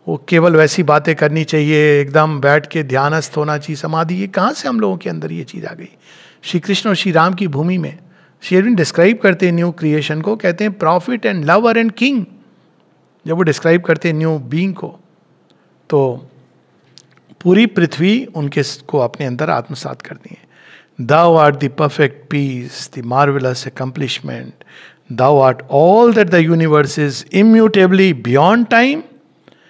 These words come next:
and wills to be more and more in the consciousness of time and space।" आ गया ना ये triple purush, triple realization Gita का। Shar, Akshar, Purushottam। यहाँ माँ पुरुषोत्तम से स्टार्ट कर रही हैं।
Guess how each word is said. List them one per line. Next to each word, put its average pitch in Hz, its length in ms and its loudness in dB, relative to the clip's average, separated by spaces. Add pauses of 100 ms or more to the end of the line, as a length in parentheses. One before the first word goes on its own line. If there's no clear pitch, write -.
(280)
and 120 240 -6
wills 202 280 2
to 170 100 0
be 156 180 0
more 143 340 2
and 135 120 -4
more 131 200 -2
in 127 80 -10
the 120 100 -8
consciousness 139 680 -8
of - 80 -8 (120)
time 135 160 -6
and 120 160 -10
space।" 131 320 -10
आ 139 80 -2
गया 220 160 -4
ना - 160 -8
ये 226 160 0
triple 170 360 -8
purush, 147 480 -10 (720)
triple 160 260 -8
realization 135 680 -8
Gita 143 300 -12
का। - 300 -20 (1200)
Shar, 220 460 0 (600)
Akshar, 175 380 0
Purushottam। - 840 -10 (1300)
यहाँ 147 220 2
माँ 156 560 -2
पुरुषोत्तम 160 480 -4
से 147 160 -6
स्टार्ट 127 320 -6
कर - 100 -12
रही - 200 -16
हैं। - 200 -20